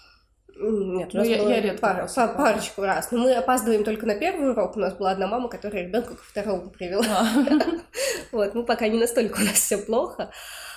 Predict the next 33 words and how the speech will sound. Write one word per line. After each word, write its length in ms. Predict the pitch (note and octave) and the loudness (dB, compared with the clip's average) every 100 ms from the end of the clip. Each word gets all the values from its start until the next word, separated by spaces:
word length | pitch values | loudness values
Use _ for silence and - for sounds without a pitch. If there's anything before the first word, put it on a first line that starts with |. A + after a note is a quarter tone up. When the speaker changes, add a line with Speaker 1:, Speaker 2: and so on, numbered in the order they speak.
| - | -4
Speaker 1:
А, 200 | G#3 G#3 | 0 2
но 180 | A3+ C#4+ | 4 2
суть, 300 | C#4 E4 - | 2 -4 -2
э, 40 | G#3 | 2
в 640 | A3 G3+ G3 - - - | 4 6 4 2 -4 -4
чём? 440 | C#4+ A#3 F3 - - _ - | 0 2 0 -4 -18 _ -10
А, 240 | F3+ F3 E3+ | -4 -4 -4
здесь 580 | F#3 F3+ C4+ F4+ - - | -6 -2 -2 0 -4 -4
важно 400 | F#3 A3+ D#4 G#3+ | 0 0 -2 -6
именно 400 | - B3+ C#4 G3+ | -4 -4 -4 -4
договориться 680 | G3 G3 F3+ G#3 G3+ - G3 | -6 -4 -2 -2 -4 -8 -14
с 120 | - | -12
собой, 420 | F#3+ G#3+ D#4+ G4 - | -6 -2 0 -2 -8
что 260 | - - G3+ | -12 -10 -8
я 260 | F3+ A3 - | -2 0 0
встаю 600 | - - E3+ G#3 E4+ - | -4 -6 -4 -2 -4 -4
вот 240 | G3 A#3 B3+ | -2 -2 -2
с 80 | - | -8
первого 680 | - A#3 B3+ B3+ A#3+ A#3 - | -2 -2 0 0 -2 -4 -6
звонка 540 | E3 F3 F#3 G3 A3 F#3 | -8 -6 -2 -2 -2 -6
будильника. 640 | G3+ G#3 F#3+ F3+ - - _ | -4 -4 -4 -6 -10 -20 _
Прям 360 | F3+ G3+ C#4+ A3 | -4 -2 0 -2
вот. 220 | A#3 A#3 - - - | -2 -4 -16 -18 -4
И 60 | C4+ A#3+ D#3 | -2 -2 -6
я 220 | G3+ A3+ D#4 | -2 0 0
себя 260 | - A3 | 0 0
Speaker 2:
Мгм. 80 | A#3+ | 0
Speaker 1:
потом 240 | F#3 A#3+ G#3+ | -2 -2 0
за 80 | F#3 | 0
это 200 | F#3+ - | 0 -6
хвалю, 360 | - D#3 C4+ | -12 -4 -2
я 180 | C#4 F#3 | -2 -2
молодец. 480 | F#3+ E3 D#3+ C4 | -4 -6 -4 -4